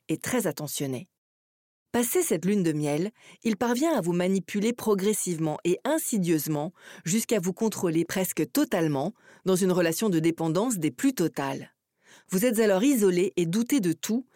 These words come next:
y compris de vous-même et de votre existence. Mais alors, que vous veut-il et pourquoi vous fait-il subir cela ? Le pervers narcissique vous manipule et vous accapare, vous isolant parfois de votre vie sociale et de vous-même, dans l'unique but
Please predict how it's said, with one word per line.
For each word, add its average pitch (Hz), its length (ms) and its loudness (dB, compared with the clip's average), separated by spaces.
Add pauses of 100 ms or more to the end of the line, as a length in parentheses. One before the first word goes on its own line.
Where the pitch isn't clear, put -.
(260)
y 254 80 2
compris 254 260 0
de 233 100 2
vous-même 156 440 0 (100)
et 180 80 0
de 170 80 2
votre 160 220 0
existence. 165 720 -4 (580)
Mais 254 300 2
alors, 139 400 -2 (320)
que 370 120 4
vous 269 200 2
veut-il 185 560 0
et 190 160 2 (100)
pourquoi 190 480 0 (100)
vous 185 120 0
fait-il 247 400 -2
subir 180 360 -2
cela ? 135 360 -2 (680)
Le 202 80 4
pervers 302 300 4
narcissique 240 560 0
vous 185 80 0
manipule 214 560 2
et 190 60 2
vous 156 180 -2
accapare, 175 560 -2 (340)
vous 165 120 0
isolant 220 420 2
parfois 226 400 0
de 170 80 2
votre 160 260 -2
vie 165 120 -2
sociale 160 440 -2
et 139 60 -4
de 139 100 -6
vous-même, 190 480 0 (400)
dans 190 200 2
l'unique 269 440 2
but 190 380 -6